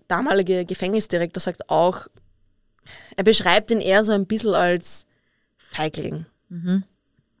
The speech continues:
Speaker 1: Ein Mann ohne Rückgrat, ohne seinen Trainingsanzug.
Speaker 2: Mhm, mhm, mhm.
Speaker 1: Ja. Jetzt stellte sich im Laufe des Falles die Frage,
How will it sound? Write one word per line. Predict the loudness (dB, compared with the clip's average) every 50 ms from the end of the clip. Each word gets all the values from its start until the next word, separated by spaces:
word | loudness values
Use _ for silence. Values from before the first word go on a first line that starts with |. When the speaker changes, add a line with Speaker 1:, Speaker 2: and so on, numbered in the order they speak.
| _ -2
Speaker 1:
Ein | 0 2 4
Mann | 4 4 4 4 2
ohne | 0 -2 0 0 0 0
Rückgrat, | -2 -4 -6 -6 -10 -8 -6 -6 -6 -8 -12 -12 -8
ohne | -6 -6 -6 -6
seinen | -8 -8 -8 -8 -8
Trainingsanzug. | -8 -8 -8 -8 -8 -8 -10 -10 -10 -10 -10 -10 -10 -14 -18 -20 -18 -14
Speaker 2:
Mhm, | -14 -14 -10 -8 -8 -8 -6 -4
mhm, | -4 -4 -4 -6 -6 -6
mhm. | -6 -6 -4 -4 -6 -8 -10 _ _ _ _ _ _ _ _ _ _
Speaker 1:
Ja. | -20 -20 -20 -20 _ _ _ _ _ _ _ _ _ _ _ _ _ _ _ _ _ _ _ _ _ -20 -16 -14 -14 -12 -12 -14 -16 -18 -20 -20 _ _ _ _
Jetzt | 4 4 4 4 2 0 2
stellte | 4 6 6 8 8 6 4 2 -2 _ _ _ _ _ _ _ -4
sich | -2 -2 -2 0 2
im | 4 6
Laufe | 6 6 6 4 0
des | -2 -2 0
Falles | 2 2 2 0 -2 -6
die | -10 -16
Frage, | -18 -18 -16 -12 -8 -6 -4 -2 0 0 0